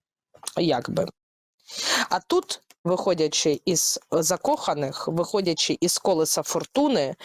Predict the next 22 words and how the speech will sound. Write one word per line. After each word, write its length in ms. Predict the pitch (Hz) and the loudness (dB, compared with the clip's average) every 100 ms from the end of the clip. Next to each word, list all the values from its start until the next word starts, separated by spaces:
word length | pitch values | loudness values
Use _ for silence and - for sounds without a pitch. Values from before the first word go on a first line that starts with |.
| - - - | -16 -16 -4
виходячи 680 | 170 208 - 240 185 - 185 | 0 2 2 2 2 0 -2
із 180 | - 196 | 0 0
займання 640 | 165 196 196 214 180 165 160 | 2 2 2 0 0 0 2
іншої 580 | 247 233 190 - 151 139 | 2 4 2 0 2 0
позиції 640 | - 165 156 143 - 160 | 2 0 2 0 2 2
нами 340 | 156 277 262 156 | 2 2 2 0
по 180 | - 180 | 0 0
силі, 500 | - 175 143 131 - | 0 2 2 0 -4
скоріше 520 | - - 180 240 - | -4 -2 0 2 0
за 120 | 180 180 | 0 0
все, 400 | - - 302 320 - - - - | 0 2 2 0 -6 -12 -14 -6
передумовилися 1120 | - 247 240 277 240 175 139 127 131 - 139 - _ - | 0 2 2 4 4 2 2 2 2 2 0 -2 _ -4
посли, 760 | 311 - - 247 233 208 190 | -2 0 2 4 4 4 4
верхівка, 720 | 165 175 165 - 220 196 - | 2 0 0 0 0 0 0
неважливо, 600 | 160 156 160 160 131 - | 0 2 0 2 0 2
що, 140 | - - | 0 0
скоріше 420 | - 185 233 180 | 0 0 2 0
за 100 | 170 | 0
все, 240 | 165 202 | 0 0
ми 60 | 185 | 0
будемо 280 | 165 160 151 | 0 0 2
займати 440 | 156 165 175 160 | 2 2 0 -4